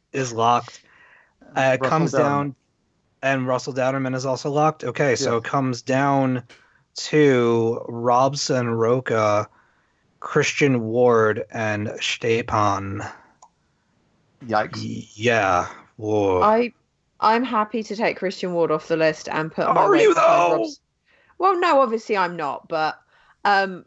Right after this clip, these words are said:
Speaker 3: but I, I would, I would take Christian off and put my weight behind Robson Roca, um, if needs be. If, if, if there's no support for Christian, then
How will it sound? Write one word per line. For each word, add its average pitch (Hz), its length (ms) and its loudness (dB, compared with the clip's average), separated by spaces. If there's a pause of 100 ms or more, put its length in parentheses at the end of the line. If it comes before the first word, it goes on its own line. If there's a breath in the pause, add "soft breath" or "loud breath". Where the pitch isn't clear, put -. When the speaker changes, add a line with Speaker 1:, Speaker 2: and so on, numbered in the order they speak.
Speaker 3:
but 208 340 0
I, 220 120 2 (160)
I 214 140 0
would, 208 220 -6 (100)
I 208 180 -2
would 214 220 -8
take - 240 -8
Christian 190 380 -8
off 170 220 -6
and 175 260 -8
put 180 160 -4
my 175 120 -2
weight 156 360 -2
behind 160 480 -6
Robson 160 340 -8
Roca, 160 500 -6 (200)
um, 156 320 -6
if 156 240 -8
needs 151 280 -12
be. 151 440 -8
If, - 260 -12
if, - 320 -6 (320 loud breath)
if 180 160 -2
there's 180 140 -2
no 202 160 2
support 185 340 0
for 180 80 -8
Christian, 165 680 0
then 156 400 0